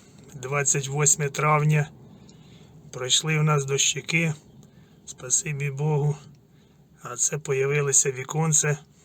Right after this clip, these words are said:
Земелька трошки зверху підсохла. Можна піти,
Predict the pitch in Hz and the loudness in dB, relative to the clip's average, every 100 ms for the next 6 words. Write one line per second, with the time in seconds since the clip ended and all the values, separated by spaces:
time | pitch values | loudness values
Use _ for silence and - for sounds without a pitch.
0 | - - 127 127 139 131 131 - 135 127 | -20 -14 -10 -6 -6 -4 -6 -6 -6 -4
1 | 139 123 135 127 - 120 127 - 165 165 | -6 -2 -2 -4 -6 -8 0 2 2 0
2 | 156 151 151 - _ - - - - - | 0 -2 -2 -14 _ -20 -20 -20 -20 -20
3 | - 123 127 127 127 127 123 - 156 156 | -18 -10 -8 -6 -8 -10 -14 -4 0 0